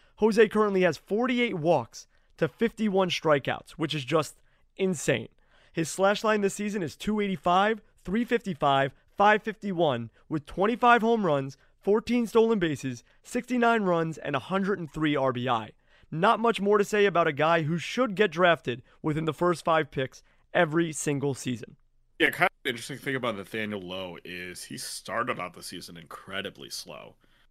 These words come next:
Speaker 2: Uh, 'cause I, I know a lot of guys were taking stabs at him in the draft because he had a really good year last year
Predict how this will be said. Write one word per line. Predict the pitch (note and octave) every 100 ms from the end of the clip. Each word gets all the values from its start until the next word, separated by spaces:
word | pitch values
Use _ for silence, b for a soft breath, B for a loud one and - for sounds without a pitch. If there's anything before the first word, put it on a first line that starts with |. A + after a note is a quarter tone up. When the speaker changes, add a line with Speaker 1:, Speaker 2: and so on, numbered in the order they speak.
| _ _ _ -
Speaker 2:
Uh, | F#2+ E2+ D#2
'cause | - F2+
I, | G#2+
I | G#2+
know | G#2+ A2 C3
a |
lot | G2 F#2 G2
of |
guys | F#2+ F2 F2+
were | F#2
taking | - F#2 F2+ E2+
stabs | - - F2 F2+
at | F2+
him | F2+ F2
in |
the | D#2
draft | D#2+ F#2 F#2+ E2+
because | F2 F2 -
he | E2+ D#2
had | - F#2+ A2+
a |
really | E2+ F2+ F2+
good | E2+ D#2
year | D2+ D#2+
last | D2 E2+ -
year | C3+ C#3